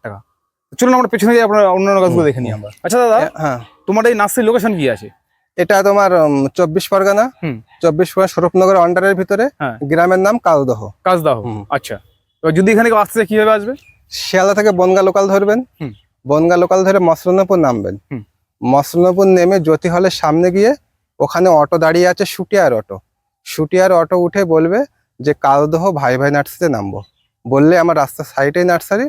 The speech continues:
Speaker 1: ও একদম রাস্তার সাইডে, একদম রাস্তার উপরে নার্সারি।
Speaker 2: হুম, হুম।
Speaker 1: আচ্ছা, একটা কথা বলি, যারা এখানে আসতে চাইছে বা অনলাইনে গাছ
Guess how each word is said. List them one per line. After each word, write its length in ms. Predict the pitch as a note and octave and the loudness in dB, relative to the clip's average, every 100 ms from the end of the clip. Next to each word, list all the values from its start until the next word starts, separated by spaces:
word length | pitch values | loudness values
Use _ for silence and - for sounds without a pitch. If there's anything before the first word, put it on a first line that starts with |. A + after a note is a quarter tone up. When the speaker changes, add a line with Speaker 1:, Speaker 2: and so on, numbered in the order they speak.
| - | -4
Speaker 1:
ও 80 | G3 | -2
একদম 280 | F3+ G3+ F#3 | 0 0 -2
রাস্তার 280 | E3+ G3+ | -2 -4
সাইডে, 280 | - G3 G3+ | -2 0 2
একদম 320 | D4 F#3 F3 | 0 -2 -4
রাস্তার 220 | E3 D#3 E3+ | -4 -4 -4
উপরে 160 | F3 | -2
নার্সারি। 420 | C#3+ A#2+ B2 A2 - B2+ | -4 -6 -10 -12 -10 -8
Speaker 2:
হুম, 140 | A#2+ | -6
হুম। 200 | A2 A2 - - | -6 -10 -12 -6
Speaker 1:
আচ্ছা, 200 | E3+ G#3+ | 0 0
একটা 120 | F#3 | 2
কথা 100 | E3 | 2
বলি, 380 | D#3+ C4+ A#3+ C#3 | 2 0 -4 -2
যারা 200 | D#3+ F#3+ | 2 2
এখানে 200 | G3 F#3+ | 0 -2
আসতে 240 | E3+ F#3 | -2 -2
চাইছে 220 | F3+ F3 | -4 -2
বা 80 | F3 | 0
অনলাইনে 340 | E3 E3 F3 | 0 0 -2
গাছ 140 | D#3+ | -2